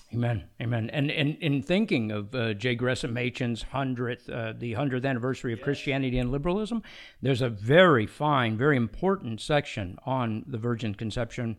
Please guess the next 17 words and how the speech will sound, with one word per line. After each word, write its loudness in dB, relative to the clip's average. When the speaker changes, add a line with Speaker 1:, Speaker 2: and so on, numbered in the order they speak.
Speaker 1:
or -2
the 0
virgin 0
birth, 2
and, 0
uh, 0
his -2
support -4
of -2
it -4
biblically. 0
Much -2
of 0
what 0
we're 0
saying 0
today, -2